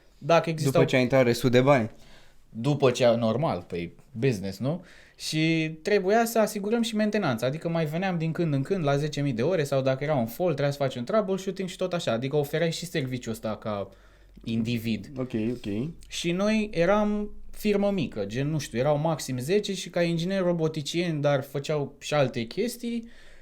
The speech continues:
Speaker 1: eram, să zic, el, eu și încă două persoane, dar ei erau pe conveioare și alte automatizări.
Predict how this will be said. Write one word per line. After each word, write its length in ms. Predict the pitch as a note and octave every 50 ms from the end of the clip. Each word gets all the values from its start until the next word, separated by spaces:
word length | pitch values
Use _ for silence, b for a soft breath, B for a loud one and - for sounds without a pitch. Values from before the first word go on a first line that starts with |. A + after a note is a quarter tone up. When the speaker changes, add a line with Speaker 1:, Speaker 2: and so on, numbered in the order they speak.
| B B B
Speaker 1:
eram, 320 | - F#3+ G3 G#3+ A#3 A#3
să 140 | A3 A3+ A3
zic, 380 | G#3+ G3+ G#3+ A#3 A#3+ A3+ A#3 - A3+ A3+ A3 A3 G#3+ G#3+ G#3+ G#3 F3+ D#3+ D3+
el, 420 | D#3 F#3+ G3+ A3+ B3+ C#4 C#4+ C#4+ - - - _
eu 420 | - D#3+ F3 G3+ A#3 C4 C4+ C4+ B3+
și 200 | A#3 - - B3
încă 240 | B3 B3 B3 A#3+ B3
două 200 | A3 A3 A#3+ A#3
persoane, 440 | A#3 A#3 A3+ A3+ - F3 C3 B2 B2
dar 140 | B2 D3 D#3
ei 160 | E3+ F3+ F3
erau 200 | E3+ E3+ F3+ F3
pe 180 | F3 - E3+ E3
conveioare 540 | D3 - E3 D#3 D3 C#3 D3+ F3 G3 F#3 F3
și 120 | E3+ - F3+
alte 260 | E3+ E3 D3+ - D#3
automatizări. 760 | D3+ D3+ D3 D#3 D3+ C#3+ C#3+ C#3 C#3+ C3+ B2+ G#2 F2 - -